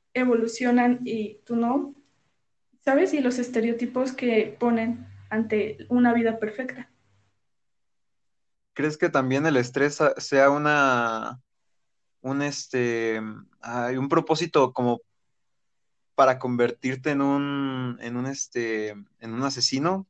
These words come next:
Speaker 2: ¿Crees que también sea mucho ese, esa presión social que te convierta en una persona así?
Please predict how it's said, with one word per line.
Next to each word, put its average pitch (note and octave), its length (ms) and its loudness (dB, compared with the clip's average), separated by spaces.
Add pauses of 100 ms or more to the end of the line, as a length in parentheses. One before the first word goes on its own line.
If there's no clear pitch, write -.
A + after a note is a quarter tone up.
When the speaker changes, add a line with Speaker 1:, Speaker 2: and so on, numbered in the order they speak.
Speaker 2:
¿Crees C3 200 -4
que C#3 60 -8
también B2+ 340 -2
sea C3 200 0
mucho C3 340 -4
ese, C3 400 0 (800)
esa B2 280 0
presión C3 360 0
social C#3 500 0
que C#3 80 -2
te B2 140 -10
convierta A#2+ 460 -6
en A#2+ 140 -4
una B2+ 180 -6
persona A#2+ 420 -6
así? C3 260 -10